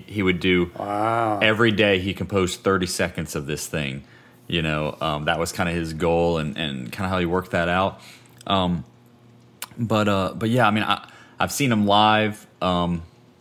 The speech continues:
Speaker 1: as just solo. I've seen him with a symphony. I've seen Ben Folds Five live. Um,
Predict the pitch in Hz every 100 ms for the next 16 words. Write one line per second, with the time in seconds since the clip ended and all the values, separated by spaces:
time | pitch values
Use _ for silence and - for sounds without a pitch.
0 | _ - 90 92 92 - 87 98 - -
1 | 120 120 120 117 113 113 92 - 90 82
2 | 80 80 - 123 123 117 110 101 85 -
3 | 107 104 95 98 95 98 - - 107 110
4 | 110 - - 107 104 104 104 104 - -
5 | - - - 90 80 78